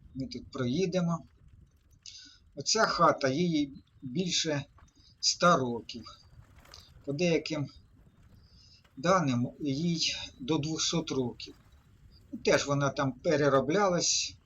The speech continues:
Е, ну, сам будинок дуже старий. Ро-, е,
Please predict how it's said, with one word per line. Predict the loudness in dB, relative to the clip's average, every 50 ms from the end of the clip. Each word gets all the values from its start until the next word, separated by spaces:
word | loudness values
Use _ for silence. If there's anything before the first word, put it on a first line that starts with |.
| _ -20 -20 -20 -20 -20 -20 -20 -20 _ -20 -20 -20 -20 -20 -20 -20 -20 -20 -20 _ -20 -16 -12
Е, | -10 -8 -6 -4 -4 -2 -2
ну, | -2 -2 -2 -2 -4 -4
сам | -4 -4 -2 0 2 2 2 2
будинок | 2 0 0 0 0 2 0 0 0 -2
дуже | -4 -4 -2 0 0
старий. | 0 0 0 0 0 0 -2 -4 -8 -12 -14 -16 -16 -18 -20 _ _ -10
Ро-, | -8 -8 -8 -8 -10 -10
е, | -8 -6 -4 -4 -4 -4 -6